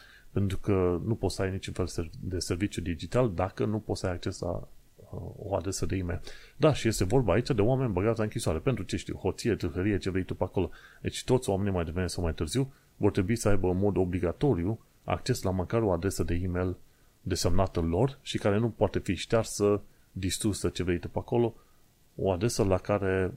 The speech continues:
poate apela cineva când a fost scos de pe toate serviciile și totuși trebuie să comunice cu instituțiile.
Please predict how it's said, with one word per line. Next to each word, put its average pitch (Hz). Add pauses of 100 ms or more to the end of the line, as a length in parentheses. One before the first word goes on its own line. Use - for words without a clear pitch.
(280)
poate 117
apela 98
cineva 92
când 107
a 78
fost -
scos -
de 92
pe -
toate -
serviciile 92
și -
totuși 95
trebuie 95
să 92
comunice 87
cu 85
instituțiile. 85